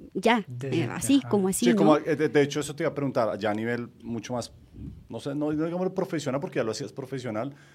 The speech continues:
Speaker 3: pero sí a toda esta parte del, del vocal coach y empezar a enseñar, ¿en qué momento? Porque eso te iba a preguntar, ¿en qué momento arrancas con esa parte?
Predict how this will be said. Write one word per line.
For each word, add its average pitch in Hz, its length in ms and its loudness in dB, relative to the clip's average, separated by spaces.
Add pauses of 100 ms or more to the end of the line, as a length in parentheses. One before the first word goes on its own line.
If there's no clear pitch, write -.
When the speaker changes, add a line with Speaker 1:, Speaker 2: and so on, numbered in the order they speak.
Speaker 3:
pero 120 220 -2
sí - 120 -6
a 110 140 -2
toda 120 100 -2
esta 117 180 -6
parte 123 280 -6
del, 113 100 -12 (140)
del 110 140 -8
vocal 101 340 -8
coach 117 380 -6
y 131 60 -8
empezar 104 360 -8
a 98 60 -8
enseñar, 101 540 -6
¿en 110 180 -8
qué 110 120 -6
momento? 104 400 -6
Porque 104 200 -10
eso - 140 -16
te 127 100 -6
iba 117 40 -4
a - 40 -8
preguntar, 104 380 -6
¿en 98 100 -10
qué 107 80 -10
momento 104 240 -4
arrancas 117 420 -6
con 120 140 -8
esa 98 180 -10
parte? 107 400 -6